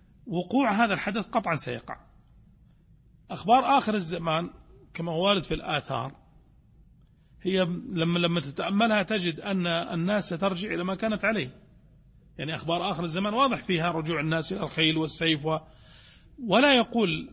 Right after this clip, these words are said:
القضية كنت أريد أن ننتبه لها، وإن كنت لا أريد أن نطيل فيها، ولا يعني يأتي واحد ويقول بالرمزية في مثل هذه الأمور. بعض الناس يقول الآن بالرمزية، يظن أن هذه ال-، أن هذه الحضارة لن تفي-، لن ت-، لن ت-، تفنى، وأنها ستبقى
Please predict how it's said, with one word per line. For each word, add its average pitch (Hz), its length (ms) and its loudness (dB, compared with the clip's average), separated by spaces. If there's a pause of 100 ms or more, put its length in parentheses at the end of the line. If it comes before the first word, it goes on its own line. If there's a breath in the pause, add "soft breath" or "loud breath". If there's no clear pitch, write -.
القضية 170 500 0
كنت 185 280 -2
أريد 196 200 2
أن 160 240 -2
ننتبه 143 340 -4
لها، 127 400 -4 (440)
وإن 151 160 -4
كنت 165 180 -2
لا 175 80 6
أريد 165 140 4
أن 147 60 -2
نطيل 131 180 -6
فيها، 127 220 0 (420 loud breath)
ولا 254 480 4
يعني 175 260 -2
يأتي 208 240 0
واحد 175 200 2
ويقول 175 400 0
بالرمزية 190 600 2
في 170 120 -6
مثل 160 140 -4
هذه 156 200 -4
الأمور. 156 380 -2 (360)
بعض 143 180 -4
الناس 170 260 -2
يقول 233 220 -2
الآن 214 140 -2
بالرمزية، 180 640 -2
يظن 185 340 -2
أن 165 80 -2
هذه 165 260 -2
ال-، 160 160 -4
أن 156 320 -4 (220 loud breath)
هذه 170 140 -2
الحضارة 190 360 -2
لن 226 180 0
تفي-، 165 360 -4
لن 202 140 0
ت-، 180 60 -2
لن 180 300 0
ت-، 151 460 -6
تفنى، 151 340 -4 (380 loud breath)
وأنها 170 260 0
ستبقى 180 1120 -2